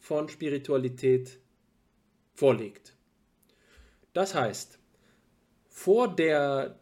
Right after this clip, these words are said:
naturwissenschaftlichen Kartierung und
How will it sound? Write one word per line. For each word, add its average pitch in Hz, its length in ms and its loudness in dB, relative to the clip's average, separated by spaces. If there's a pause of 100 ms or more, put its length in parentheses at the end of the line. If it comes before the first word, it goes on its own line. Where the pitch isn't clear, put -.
naturwissenschaftlichen 139 1700 -4 (220)
Kartierung 127 880 -2 (560)
und 131 420 0